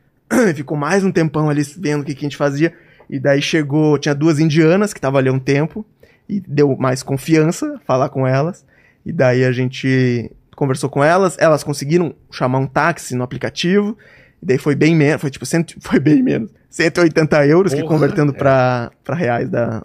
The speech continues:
Speaker 1: um milhão de reais, e foi isso, assim, daí a gente voltou com esse carro,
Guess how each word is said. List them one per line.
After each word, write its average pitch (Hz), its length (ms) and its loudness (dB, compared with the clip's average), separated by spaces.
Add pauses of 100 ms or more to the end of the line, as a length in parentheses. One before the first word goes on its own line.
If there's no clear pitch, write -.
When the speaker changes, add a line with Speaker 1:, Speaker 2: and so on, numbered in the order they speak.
Speaker 1:
um 147 60 0
milhão 127 200 2
de 127 120 -2
reais, 147 420 -2 (500)
e 120 80 -2
foi 127 300 2
isso, 135 240 0
assim, 113 100 -8
daí 120 100 0
a - 20 0
gente 131 160 -4
voltou 151 280 2
com 143 80 -4
esse 143 140 -4
carro, 180 460 0